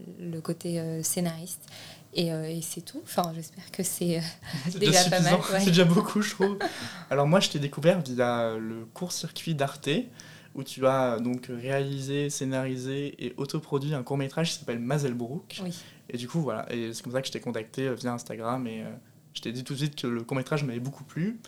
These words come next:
Speaker 1: Ah, mais merci.
Speaker 2: Et, euh, j'invite beaucoup de gens à aller le regarder et on en reparlera de toute façon par la suite. Et du coup, voilà, c'est comme ça qu'on s'est, qu'on s'est croisés, entre guillemets. Et je suis très content de t'avoir avec moi aujourd'hui
Speaker 1: Bah,
Speaker 2: pour,
Speaker 1: moi
Speaker 2: euh,
Speaker 1: aussi, je suis très contente d'être, euh, d'être ici,
Speaker 2: Bah, y a pas de
Speaker 1: euh.
Speaker 2: souci, <laughs> c'est partagé. Est-ce que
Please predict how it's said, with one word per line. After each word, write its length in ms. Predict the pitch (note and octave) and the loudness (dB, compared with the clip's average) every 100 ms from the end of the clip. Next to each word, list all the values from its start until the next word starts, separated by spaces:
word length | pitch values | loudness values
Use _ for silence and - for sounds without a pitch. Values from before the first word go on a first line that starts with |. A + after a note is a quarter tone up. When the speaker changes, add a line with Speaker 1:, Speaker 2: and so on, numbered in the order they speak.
| - | -12
Speaker 1:
Ah, 120 | G3 | -8
mais 120 | F3+ F3 | -4 -2
merci. 160 | D#3 | 2
Speaker 2:
Et, 180 | B2+ A#2+ | 4 4
euh, 260 | A2+ A2 A2+ | 0 -4 -4
j'invite 400 | B2 B2 B2 C3+ | -4 -4 -6 -10
beaucoup 380 | A#2 D3 D3 D#3 | -6 -6 -4 -4
de 40 | |
gens 220 | C3+ D#3+ | 2 2
à 40 | C3+ | 2
aller 140 | C3 | 0
le 120 | B2+ | -2
regarder 460 | A#2+ C3+ C3 B2+ C3+ | -2 0 0 0 -2
et 200 | D#3 A2+ | -4 -4
on 100 | A2 | -4
en 40 | |
reparlera 280 | A2+ A#2 B2 | -2 0 -2
de 40 | C3 | -2
toute 80 | - | -8
façon 200 | B2+ C3 | -8 -6
par 160 | A#2 | -6
la 80 | - | -8
suite. 380 | - C#3+ C#3+ - | -8 -10 -12 -10
Et 220 | - - - _ | -10 -12 -18 _
du 60 | C#3+ | -14
coup, 80 | C#3+ | -8
voilà, 160 | A2+ | -6
c'est 80 | A#2 | -6
comme 140 | B2+ A#2+ | -6 -2
ça 100 | C#3 | -2
qu'on 140 | B2+ | -2
s'est, 340 | - B2 A#2 C3 - | -4 -4 -4 -8 -14
qu'on 100 | - | -6
s'est 160 | - | -4
croisés, 460 | B2+ - C3+ C3 B2+ | -4 4 4 6 0
entre 180 | C3+ C3 | -2 -6
guillemets. 300 | A#2 B2 E3 | -4 -4 -6
Et 200 | - - | -12 -8
je 60 | - | -4
suis 40 | |
très 140 | - C#3 | -2 -2
content 180 | C3+ | 0
de 60 | D3 | 0
t'avoir 240 | B2 B2 | 0 0
avec 260 | B2+ A2+ - | 0 -2 -4
moi 100 | B2+ | -2
aujourd'hui 300 | B2 A#2 A#2+ G3 | -2 -2 -4 0
Speaker 1:
Bah, 80 | |
Speaker 2:
pour, 80 | F3+ | 2
Speaker 1:
moi 100 | G#3+ | 2
Speaker 2:
euh, 40 | C4+ | 0
Speaker 1:
aussi, 240 | - G#3+ | -4 -6
je 40 | |
suis 80 | - | -8
très 160 | F#3+ G#3 | -8 -6
contente 300 | G3+ G#3+ G#3 | -6 -6 -4
d'être, 240 | F3+ - | -4 -4
euh, 320 | F3+ E3+ E3 E3 | -6 -4 -6 -8
d'être 260 | E3 - F3 | -10 -8 -8
ici, 200 | - - | -6 0
Speaker 2:
Bah, 100 | C#3+ | 4
y 20 | |
a 20 | |
pas 80 | D3+ | 4
de 60 | |
Speaker 1:
euh. 40 | D#3+ | 2
Speaker 2:
souci, 380 | C#3+ - - F3 | 2 4 8 8
<laughs> 0 | |
c'est 200 | - E3+ | 8 8
partagé. 440 | E3+ F3 E3 E3 - - - - - - | 8 10 8 8 4 -8 -10 -10 -12 -6
Est-ce 160 | C#3 C#3 | 0 2
que 420 | - F#3+ G3+ A3+ | 8 10 10 6